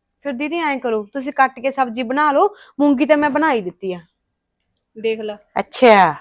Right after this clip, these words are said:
Speaker 3: ਹੁਣ ਇਹ ਸਬਜ਼ੀ ਕੱਟ ਕੇ ਆਪ ਬਣਾਵੇ ਤੇ ਤੂੰ?
Speaker 1: ਫਿਰ ਮੰਮੀ, ਮੈਂ ਹੁਣ ਆਟਾ ਗੁੰਨ ਕੇ ਰੋਟੀਆਂ ਲੱਗ ਜੂੰਗੀ, ਫਿਰ ਦੀਦੀ ਹੋਰ ਬਣਾ ਲੈਣਗੇ ਸਬਜ਼ੀ ਕੋਈ।
Speaker 3: ਕੋਈ ਗੱਲ ਨਹੀਂ, ਰੋਟੀ ਤਾਂ ਉਦੋਂ ਹੀ ਖਾਵਾਂਗੇ ਨਾ ਜਦੋਂ ਸਬਜ਼ੀ ਬਣੂਗੀ,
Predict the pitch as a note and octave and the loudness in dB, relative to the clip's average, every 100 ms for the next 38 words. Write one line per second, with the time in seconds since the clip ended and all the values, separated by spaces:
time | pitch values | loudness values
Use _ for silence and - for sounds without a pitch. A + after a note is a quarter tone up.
0 | - _ _ _ _ _ - A3+ C#4+ E4 | -12 _ _ _ _ _ 2 8 8 8
1 | C#4+ A3+ C4 C4+ - C4 D#4+ D#4 B3 B3 | 8 6 8 8 8 6 8 10 10 8
2 | A#3+ G#3 F3+ F3+ _ - C#4 E4+ F4+ G4 | 8 10 8 4 _ 2 6 10 10 10
3 | - _ _ _ _ - _ _ - C4+ | 4 _ _ _ _ -20 _ _ -6 0
4 | C4 C4+ D#4 - B3 C4 B3+ B3+ A#3+ B3 | 2 2 0 -2 2 2 4 4 4 2
5 | B3 B3+ C#4+ A#3 A#3+ C#4 C#4 B3 A#3 B3 | 0 -2 -2 0 2 4 4 4 -2 -4
6 | C4 A#3 C#4 B3 C4 B3 B3+ A#3+ C4 D4+ | -4 0 0 0 -2 0 2 2 2 4
7 | C#4+ C4+ D4+ D4+ C4 A#3 C4 C4+ B3 _ | 4 2 0 2 0 -2 -4 -4 -4 _
8 | _ _ - A3 A3 G#3 G#3+ A3+ G#3+ G#3+ | _ _ 2 4 6 4 4 2 6 6
9 | A3+ B3 A#3 D4+ D#4 C#4 A#3 A3 C4 - | 6 4 4 4 2 4 4 2 -4 -8
10 | _ G#3+ A#3 A#3+ A#3 G3 A#3 A3 G#3+ G#3 | _ 4 6 8 6 6 6 6 6 2